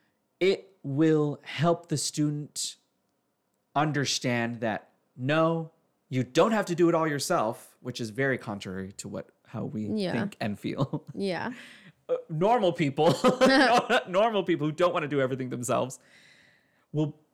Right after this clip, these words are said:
Speaker 1: feel good being a part of a team, that let's collaborate, let's communicate.
Speaker 2: You feel supported, and those are your people, and they
Speaker 1: You
Speaker 2: have
Speaker 1: have
Speaker 2: your
Speaker 1: a sense
Speaker 2: back.
Speaker 1: of belonging with the
Speaker 2: Yeah.
Speaker 1: people that you've chosen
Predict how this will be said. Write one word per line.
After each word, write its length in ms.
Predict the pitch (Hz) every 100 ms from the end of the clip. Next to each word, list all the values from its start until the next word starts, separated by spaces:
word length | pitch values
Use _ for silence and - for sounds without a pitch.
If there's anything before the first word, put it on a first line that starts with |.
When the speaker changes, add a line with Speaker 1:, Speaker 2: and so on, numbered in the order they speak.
| _
Speaker 1:
feel 180 | 170 190
good 300 | 190 208 165
being 140 | 170
a 40 | 151
part 180 | 135 113
of 80 |
a 40 | 107
team, 520 | - 214 220 226 220
that 200 | - - 127
let's 340 | 113 - -
collaborate, 720 | - 135 156 165 185 196 190
let's 160 | 151 143
communicate. 880 | - 127 175 196 - 185 180 180 220
Speaker 2:
You 80 | 233
feel 160 | 294
supported, 500 | - 294 302 320 262
and 120 | 196
those 120 | 208 220
are 60 |
your 100 | 247
people, 460 | 240 277 254 220 190
and 80 | 180
they 60 |
Speaker 1:
You 80 | 190
Speaker 2:
have 80 | 180
Speaker 1:
have 160 | 202
Speaker 2:
your 80 | 208
Speaker 1:
a 100 | 233
sense 100 | 220
Speaker 2:
back. 60 | 202
Speaker 1:
of 120 | 185
belonging 580 | 170 165 175 220 208 165
with 140 | -
the 60 | 147
Speaker 2:
Yeah. 60 | 185
Speaker 1:
people 400 | 220 208 156 143
that 260 | 143 131
you've 280 | 139 139 127 -
chosen 720 | - 262 339 - 120 135